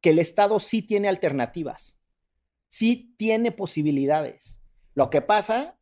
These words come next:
es que se pone prángana, echa la pachorra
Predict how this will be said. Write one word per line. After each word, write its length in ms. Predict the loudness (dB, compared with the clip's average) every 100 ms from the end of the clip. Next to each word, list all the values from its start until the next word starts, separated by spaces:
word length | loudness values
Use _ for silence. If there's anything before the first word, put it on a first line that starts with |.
| -4
es 240 | -2 -2
que 460 | -2 0 0 -2 _ _ _
se 480 | -8 -4 -4 -4 -12 _ -2
pone 260 | 0 0
prángana, 800 | 2 2 2 2 0 0 -4 -8 _
echa 300 | 0 0 2
la 160 | 0 2
pachorra 680 | 0 2 2 2 0 -4